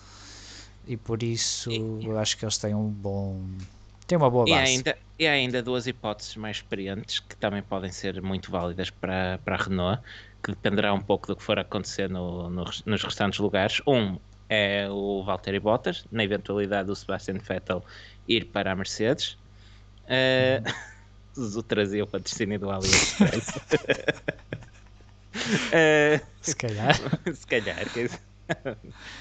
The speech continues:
Speaker 2: não sei, tinha era que parar na alfândega. Eh,
Speaker 1: Pois.
Speaker 2: <laughs> então, ixi.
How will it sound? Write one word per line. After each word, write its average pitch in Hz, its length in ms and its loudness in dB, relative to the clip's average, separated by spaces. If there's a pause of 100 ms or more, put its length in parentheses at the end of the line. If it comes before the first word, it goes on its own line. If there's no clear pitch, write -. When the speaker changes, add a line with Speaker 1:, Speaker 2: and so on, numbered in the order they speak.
(120)
Speaker 2:
não 123 100 -4
sei, 117 220 0
tinha 123 260 0
era 123 120 2
que - 140 -16
parar 123 280 2
na 123 100 0
alfândega. 92 600 -6
Eh, 123 400 4
Speaker 1:
Pois. 123 200 0
Speaker 2:
<laughs> - 40 -12 (140)
então, 107 500 -2
ixi. - 340 -10